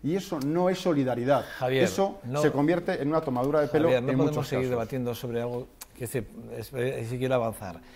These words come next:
Speaker 2: No, no podemos seguir debatiendo. Quiero decir, yo repito que yo creo que es un, un problema de fondo, perdón, de formas que de fondo. Quiero decir, es, eh, hemos sacado un debate a la calle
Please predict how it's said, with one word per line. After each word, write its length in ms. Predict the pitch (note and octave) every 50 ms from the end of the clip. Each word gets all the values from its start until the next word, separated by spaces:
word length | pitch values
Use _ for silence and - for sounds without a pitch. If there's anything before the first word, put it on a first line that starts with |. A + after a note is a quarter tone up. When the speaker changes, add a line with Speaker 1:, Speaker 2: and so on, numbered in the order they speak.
| - - - - - - B2
Speaker 2:
No, 260 | B2 B2+ C#3 D3+ C#3
no 160 | C3 D3 C#3
podemos 300 | D3 D3 D3 C#3+ C3+ C3+
seguir 120 | C#3 C3 B2+
debatiendo. 520 | B2 A2+ - B2 A2+ A2 G#2+ A2 A#2+ - - -
Quiero 200 | - - C#3 C#3
decir, 280 | C3+ C3+ A#2 G2+ G2 G#2+
yo 160 | A#2+ D3 E3
repito 360 | D#3+ D#3 C#3 C#3 E3 - D#3+
que 100 | C3 A#2+
yo 80 | C3+ C#3+
creo 160 | C#3+ C3 B2
que 240 | A#2+ A#2 A#2 B2+ C3+
es 140 | C3 - D#3
un, 160 | C#3 C3 C#3+
un 120 | C#3 B2+
problema 280 | - C3 B2+ C3 C#3 C3
de 100 | A#2+ A2
fondo, 480 | - - D3+ D#3+ E3+ E3+ G3 A3 - - - - - - - - - G#2 G2 -
perdón, 240 | B2 B2+ C3+ B2+
de 80 | A#2 A2+
formas 400 | - E3+ F3 F3+ D#3 C#3+ C3 -
que 80 | - A#2+
de 100 | A2 G2+
fondo. 260 | A2+ G#2+ F#2 F2 -
Quiero 160 | C#3+ C3+ B2
decir, 200 | C3+ C3 A2+ - - - - - - - - -
es, 340 | D3+ D3+ D3 C3 - - - - -
eh, 400 | C3+ C3 B2 A#2 A#2 A#2+ - - -
hemos 200 | D3 D#3+ F#3 E3+
sacado 320 | - C3+ C3+ D3+ C3 B2+
un 120 | D3 D#3+ E3+
debate 340 | E3+ C#3 B2+ A#2 - - A#2
a 40 |
la 140 | G#2+ A2+ A#2
calle 380 | - - F#3+ G3+ G#3+ A#3+ B3